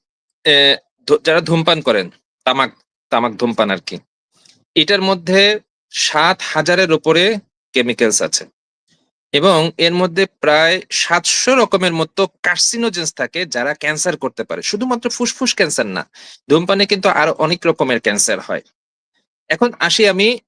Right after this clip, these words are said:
এই যে ভেপ বা ই-সিগারেট, এটার মধ্যেও কিছু কেমিক্যালস থাকে যার মধ্যে কিছু নন কার্সিনোজেনও আছে। So,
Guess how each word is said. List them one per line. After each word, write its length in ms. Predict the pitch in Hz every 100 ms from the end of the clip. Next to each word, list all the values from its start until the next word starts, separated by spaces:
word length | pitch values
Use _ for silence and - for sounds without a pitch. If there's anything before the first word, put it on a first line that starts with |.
| _
এই 120 | 156 156
যে 120 | 156
ভেপ 360 | 123 147 190 185
বা 120 | 170 -
ই-সিগারেট, 520 | 160 - 147 117 85 _ _
এটার 240 | 160 170 208
মধ্যেও 380 | 202 175 214 226
কিছু 240 | 175 160
কেমিক্যালস 440 | 147 131 127 131
থাকে 260 | - 107 104
যার 200 | 120 143
মধ্যে 260 | 156 156 170
কিছু 240 | 156 -
নন 300 | 135 139 151
কার্সিনোজেনও 680 | 131 123 - 151 143 143 123
আছে। 320 | 95 - - _ _ _ _
So, 200 | - 180